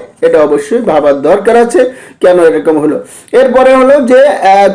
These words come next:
কমিশনকে আপত্তি জানালেও পরিবর্তনের সুযোগ নেই বলে জানানো হয়েছে বিএনপির স্থায়ী কমিটির সদস্য সালাউদ্দিন ইত্যাদি ইত্যাদি। যাই হোক, এই বিষয়গুলো আমার মনে হয় একটু ভাবা দরকার।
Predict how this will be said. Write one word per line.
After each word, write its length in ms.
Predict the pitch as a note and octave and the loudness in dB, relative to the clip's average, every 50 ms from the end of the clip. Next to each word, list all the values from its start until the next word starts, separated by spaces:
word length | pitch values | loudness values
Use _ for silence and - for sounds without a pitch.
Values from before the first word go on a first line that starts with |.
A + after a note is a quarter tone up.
| - - - - | -4 -12 -8 -2
কমিশনকে 1000 | B3 C4 C4+ C4+ D4 D4 C#4+ - - - C#4+ C4+ C4 C4 A#3+ - C4+ B3+ C5+ C#5 | 2 2 2 4 2 2 2 0 0 0 0 2 2 2 0 0 0 2 2 2
আপত্তি 1000 | - - - - G3+ G#3 G3+ - - - - - - - - - A#3+ A#3+ A#3+ | 0 -2 -2 -2 -2 -2 -2 -2 0 0 0 0 -4 -10 -10 -6 -4 -2 -2
জানালেও 720 | G#3+ F#3 F3 F#3 E3+ E3 E3+ F3+ F3+ G3 G3+ A3 A#3 B3+ B3+ | -2 0 0 0 0 2 0 0 0 0 2 2 2 2 0
পরিবর্তনের 840 | B3 - G#3+ F#3+ F#3+ G3 F#3 G3 F#3 F3+ F3+ - F#3+ F#3 F#3 F#3 F#3 | -2 -2 -2 0 0 0 0 0 0 0 0 -4 -4 -2 -2 -2 -2
সুযোগ 580 | F#3 - - - G3+ G3+ F#3 G#3 G#3+ G3 F#3 G#3 | -4 -6 -6 -4 -4 -2 0 0 0 -2 -2 -2
নেই 280 | A3 A#3 B3 B3+ B3+ | 0 0 2 2 0
বলে 380 | A#3 A#3 B3 B3 B3 C4+ C#4 A#3 | 2 2 2 2 4 2 0 0
জানানো 540 | F#3+ G3 F#3 F3 E3+ E3+ E3+ E3+ E3 D#3+ D#3 | 0 0 0 0 0 0 0 0 0 0 -2
হয়েছে 480 | E3 D#3 D3+ - - - A#3 C4 C4+ C4+ - - - - _ - | -2 -4 -4 -4 -4 -2 0 0 0 0 -4 -12 -20 -14 _ -6
বিএনপির 540 | F3+ F3+ F#3+ F#3 F3+ E3+ D3+ F3+ E3 E3+ | -2 0 2 2 0 0 -2 -2 -2 -2
স্থায়ী 300 | E3 - - F3+ F3 E3+ | -4 -4 -4 -2 -2 -2
কমিটির 300 | E3+ G3 F#3 F#3+ G3 A3 | -2 -2 -2 -2 -4 -4
সদস্য 380 | A3 - A#3+ A#3+ B3 A#3+ F4+ - | -4 -4 -2 -2 -2 -4 -4 -4
সালাউদ্দিন 360 | - G#3 F#3 E3+ E3 E3 D#3 | -2 -2 -2 0 0 0 -2
ইত্যাদি 300 | D3+ C3+ D#3 D3+ C#3+ C#3 | -2 -2 -2 -2 -2 -2
ইত্যাদি। 280 | C3+ - D3 C3+ C3+ B2+ - - - - - | -4 -4 -6 -6 -8 -8 -10 -12 -16 -14 -4
যাই 140 | - B3+ B3+ | 0 2 2
হোক, 100 | A#3+ - - - - - - _ _ _ _ _ _ _ - | 2 0 -2 -8 -16 -20 -20 _ _ _ _ _ _ _ -2
এই 160 | F3 G3+ A3+ | -2 -2 0
বিষয়গুলো 840 | F#3+ F3 E3 - G3 E3+ E3 D3+ D#3 D3+ D3+ E3 G#3 A#3 A3+ - - - | -2 -4 -4 -2 -2 -2 -2 -2 -2 0 0 2 2 2 0 -2 -6 -6
আমার 220 | D3+ D3+ D#3+ E3 | -4 -4 -4 -4
মনে 240 | D#3 D#3+ E3 F3 F#3+ | -4 -4 -4 -2 0
হয় 220 | A3+ B3 B3 B3 - - | 0 0 -2 -2 -4 -4
একটু 1040 | - A#3+ B3 - - - _ _ _ _ _ - E3+ F3 F#3 G#3 A#3+ D4+ F#4 G4+ F4 F4 - _ _ - _ - E3 D3+ | -4 -4 -4 -4 -10 -20 _ _ _ _ _ -4 -2 -2 0 0 -2 -2 -2 -2 -4 -6 -10 _ _ -20 _ -10 -6 -4
ভাবা 280 | C#3 D3 C#3+ C#3 C#3+ | -2 -2 0 0 0
দরকার। 460 | C3+ C#3+ C#3 C3+ C3+ - - C#3+ C3 | 0 0 -2 -2 -2 -4 -4 -4 -4